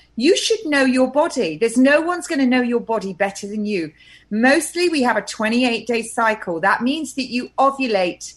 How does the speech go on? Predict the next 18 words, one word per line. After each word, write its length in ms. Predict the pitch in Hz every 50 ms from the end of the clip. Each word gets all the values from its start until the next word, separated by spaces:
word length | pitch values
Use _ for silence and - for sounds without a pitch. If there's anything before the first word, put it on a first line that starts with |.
| _ _ _ _ _ _ _ _ _ _
uh, 220 | 208 196 190 165 - -
plus 380 | - 254 269 302 294 - - - -
or 80 | 247 233
minus 480 | 220 214 220 226 240 247 262 254 -
a 80 | 269 254
day 340 | 254 254 254 254 262 254 -
on 220 | 202 196 190 180
day 320 | - 226 220 226 226 226
fourteen. 880 | 226 - - _ 233 226 220 214 214 - - 220 202 170 156 156 147 135 - _ _ _ _ _ _
Day 300 | - 247 254 262 285 262
fourteen, 720 | 262 - - 269 254 254 247 247 - 269 262 240 233 214 - - _ _ _
um, 400 | - 214 202 196 185 185 185 185 - _ _ _ _ _ _ _
so, 380 | - - - 262 254 233 233 - _ _ _ _ _
so 180 | - - - 285
you're, 480 | 254 233 254 247 240 233 226 220 240
you'll 380 | - 220 220 240 233 214 202 -
always 680 | - 247 269 294 311 294 285 240 208 190 196 - - -
have 420 | _ - 214 233 214 214 208 202